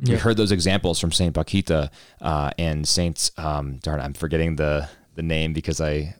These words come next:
Speaker 1: probably butchered the pronunciation once more, but, uh, here it is, Li Baotin, right? Saint Li Baotin,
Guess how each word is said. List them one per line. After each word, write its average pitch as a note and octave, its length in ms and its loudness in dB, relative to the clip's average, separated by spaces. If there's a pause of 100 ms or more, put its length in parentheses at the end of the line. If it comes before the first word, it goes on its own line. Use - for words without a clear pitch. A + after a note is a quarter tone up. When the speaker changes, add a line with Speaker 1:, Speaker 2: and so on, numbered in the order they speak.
Speaker 1:
probably D#2+ 380 0 (400)
butchered E2+ 320 -2
the D#2 220 0 (280)
pronunciation E2+ 560 0
once D#2+ 200 0
more, D#2+ 220 2
but, C#2 200 -2 (380)
uh, C#2 320 -2
here E2 160 0
it C#2 40 0
is, C#2+ 140 -4 (160)
Li F2 260 2
Baotin, E2 640 0
right? D2 160 -2
Saint D#2 240 2
Li E2 140 2
Baotin, D#2 500 0